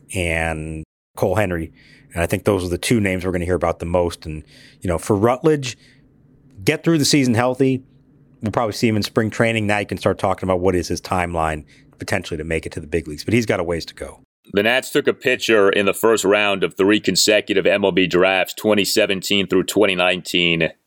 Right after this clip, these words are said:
Speaker 2: Seth Romero in twenty seventeen. Ufa. Mason Denneberg in two thousand eighteen. Major injury problems. And Jackson Rutledge in two thousand nineteen. Boy, that is a, that is a rough, <laughs> that is a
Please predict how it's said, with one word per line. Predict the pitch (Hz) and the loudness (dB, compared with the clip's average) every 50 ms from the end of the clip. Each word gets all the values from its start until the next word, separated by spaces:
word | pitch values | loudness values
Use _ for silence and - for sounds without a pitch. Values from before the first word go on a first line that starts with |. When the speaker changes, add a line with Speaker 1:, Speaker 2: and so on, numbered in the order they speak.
| _ _ _ | _ _ _
Speaker 2:
Seth | - - - - 151 147 - - | -10 -8 -2 0 0 0 0 -2
Romero | 131 127 117 120 120 120 110 104 90 85 78 67 - _ _ | -6 -4 0 2 2 4 4 4 2 2 0 -2 -8 _ _
in | - 95 95 | -4 -2 -2
twenty | 85 - - 117 113 107 95 85 | -2 0 2 2 2 2 0 0
seventeen. | - 110 107 98 101 90 - - 101 95 85 80 76 71 - - _ _ _ _ _ _ _ - | 0 0 0 0 -2 -4 -2 -2 0 0 0 -2 -4 -6 -10 -14 _ _ _ _ _ _ _ 0
Ufa. | - - 135 - 110 92 78 71 - - _ _ _ _ _ _ _ _ _ _ | 0 2 2 2 2 2 0 -2 -6 -10 _ _ _ _ _ _ _ _ _ _
Mason | 104 123 151 156 - 156 147 117 | -2 0 0 0 0 -2 -2 0
Denneberg | 135 147 147 135 113 117 107 95 85 80 82 - - _ - | 0 2 2 0 -2 -2 -4 -4 -6 -8 -10 -14 -14 _ -4
in | 107 110 98 | -4 -4 -2
two | - - 135 135 | 0 0 0 2
thousand | - 120 117 117 107 98 101 104 | 2 2 4 4 2 2 0 0
eighteen. | 104 101 90 - - 98 90 82 78 71 - _ | 0 -2 -4 -2 0 0 0 0 -2 -6 -8 _
Major | 90 101 120 131 131 110 101 104 104 | -4 -2 0 0 -2 -2 -2 0 0
injury | 101 101 90 87 92 90 | 0 -2 -2 -4 -6 -6
problems. | 82 - 92 90 85 87 80 87 85 85 82 78 - - - - | -2 2 2 4 4 4 2 2 0 0 0 -2 -2 -4 -2 -2
And | 87 85 82 82 82 82 80 80 - _ - | 0 0 0 0 0 -2 -2 -4 -6 _ -14
Jackson | - 80 98 110 110 110 - - 98 90 | -4 -2 0 0 0 -2 -2 -2 -2 2
Rutledge | 95 98 92 90 85 78 76 71 - - - | 2 2 2 2 0 -2 -2 -4 -8 -6 -4
in | 87 82 80 | -4 -4 0
two | - 92 90 | 0 0 2
thousand | - 87 85 80 78 80 76 76 | 2 2 2 2 2 0 -2 -2
nineteen. | 73 73 73 73 - - 71 69 - - | -2 -2 -2 -4 -6 -6 -6 -8 -6 -2
Boy, | - 98 98 98 | 0 2 2 4
that | 92 98 104 104 | 4 4 4 4
is | 104 92 90 | 4 2 4
a, | 92 85 78 80 76 - - _ - _ _ _ | 2 2 4 2 0 -2 -8 _ -20 _ _ _
that | - 90 92 | -2 0 2
is | 92 85 80 | 0 0 0
a | 82 78 78 | 0 0 0
rough, | 80 82 98 104 - - - | 0 2 2 2 2 0 -4
<laughs> | - - - 185 - - | -8 -4 -4 -4 -4 0
that | - 247 - - - - | -2 -2 -2 -2 -2 0
is | 269 214 - - - - | 0 0 -2 -6 -8 -6
a | - 214 208 - | -2 -2 -2 -2